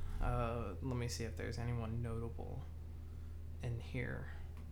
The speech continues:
besides Sasha Grey. Um,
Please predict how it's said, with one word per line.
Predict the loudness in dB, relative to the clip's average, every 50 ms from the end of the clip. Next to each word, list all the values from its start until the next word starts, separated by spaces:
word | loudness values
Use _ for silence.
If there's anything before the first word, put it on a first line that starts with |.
| -6 -6 -6 -6 -6 -6 -6 -6 -6 -6 -6 -6 -6 -6 -8 -8 -8 -8 -8 -8 -8 -8 -8 -8 -8 -8 -8 -8 -10 -10 -10 -10 -8 -8 -8 -8 -8 -8 -8 -8 -8 -8 -8 -8 -8 -8 -8 -8 -10 -10 -8 -6 -4
besides | -2 2 6 6 6 6 4 2
Sasha | 2 4 6 6 6 4 0 -4 -2
Grey. | -2 -2 -2 -2 -2 -2 -4 -4 -6 -8 -10 -10 -10 -10 -10 -10 -10 -8 -8 -6 -6 -6 -6 -8 -8 -8 -6 -8 -8 -8 -8 -8 -8 -8 -8 -8 -8 -8 -8 -8 -8 -8 -8 -8 -10 -8 -8 -8 -6 -4 -2
Um, | 0 0 0 0 -2 -2 -4 -6 -6 -6 -6 -6 -6